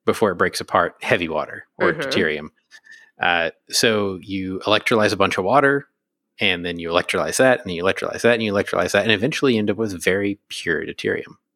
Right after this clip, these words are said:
Speaker 2: Okay. Um, so deuterium can kill you, which is interesting.
Speaker 1: If you drink, like, fifty percent of your water weight in it, yeah.
Speaker 2: Fifty percent of your body weight in deuterium would kill you. That's actually way lower than I thought.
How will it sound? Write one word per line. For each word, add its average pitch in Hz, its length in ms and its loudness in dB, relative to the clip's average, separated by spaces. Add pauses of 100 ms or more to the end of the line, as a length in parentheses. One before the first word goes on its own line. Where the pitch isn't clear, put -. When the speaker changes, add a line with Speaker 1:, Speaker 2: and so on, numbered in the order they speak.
(880)
Speaker 2:
Okay. 208 400 -2 (580)
Um, 202 560 2 (160)
so 196 300 4
deuterium 233 560 2
can 311 160 -2
kill 180 240 -4
you, 180 340 -6 (260)
which 185 260 -8
is 160 240 -6
interesting. 160 680 -10 (480)
Speaker 1:
If 180 140 2
you 160 120 2
drink, 104 340 0
like, 85 200 2 (680)
fifty - 400 -4
percent - 340 -2
of 78 60 -6
your 80 140 -6
water 78 380 -6
weight - 0 -
in - 60 -10
it, - 40 -10
yeah. - 200 0
Speaker 2:
Fifty 311 220 4
percent 220 600 0 (100)
of 185 120 2
your 170 220 2
body 170 440 0
weight 151 460 -4
in 160 160 -4
deuterium 143 480 -4
would 156 140 -8
kill 147 200 -4
you. 135 160 -4
That's 208 200 2
actually 262 320 4
way 170 320 2
lower 160 380 2
than 147 180 -6
I 147 100 -4
thought. 139 400 -6